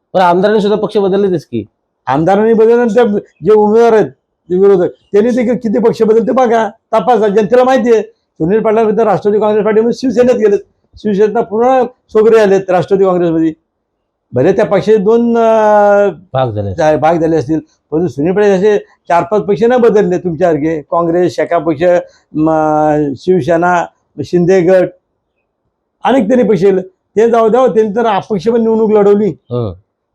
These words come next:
Speaker 2: पक्षात वि-, विरोधात जाऊन
Speaker 1: हं.
Speaker 2: पुन्हा
Speaker 1: विधानसभा.
Speaker 2: पक्षात आले, पक्षाने परत त्यांना ब-, व-, आमदार केले.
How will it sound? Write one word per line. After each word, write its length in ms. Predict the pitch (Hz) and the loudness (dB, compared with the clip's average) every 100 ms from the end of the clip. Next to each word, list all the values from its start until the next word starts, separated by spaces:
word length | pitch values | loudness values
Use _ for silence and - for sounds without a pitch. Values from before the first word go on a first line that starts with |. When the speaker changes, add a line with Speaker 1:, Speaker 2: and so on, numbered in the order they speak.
| _ _ - | _ _ -6
Speaker 2:
पक्षात 260 | 175 - 196 | -4 0 -2
वि-, 480 | 170 170 180 165 | 0 0 2 2
विरोधात 200 | 175 196 | 2 2
जाऊन 280 | 165 185 208 | 2 0 0
Speaker 1:
हं. 60 | 135 | -4
Speaker 2:
पुन्हा 440 | - 127 104 87 - _ _ _ - | -6 -8 -8 -12 -20 _ _ _ -6
Speaker 1:
विधानसभा. 440 | 139 175 214 226 | -2 -2 0 -2
Speaker 2:
पक्षात 220 | 170 226 | -2 0
आले, 160 | 220 214 | 0 0
पक्षाने 340 | 208 180 214 | -2 -2 -2
परत 320 | 202 202 214 226 - - | -2 0 0 -2 -6 -6
त्यांना 300 | 190 214 208 | -2 0 0
ब-, 460 | 180 202 190 190 | 0 0 2 2
व-, 220 | 185 180 175 | 0 0 0
आमदार 580 | 165 160 147 190 208 190 | 0 0 0 0 2 2
केले. 300 | 170 170 | 0 -2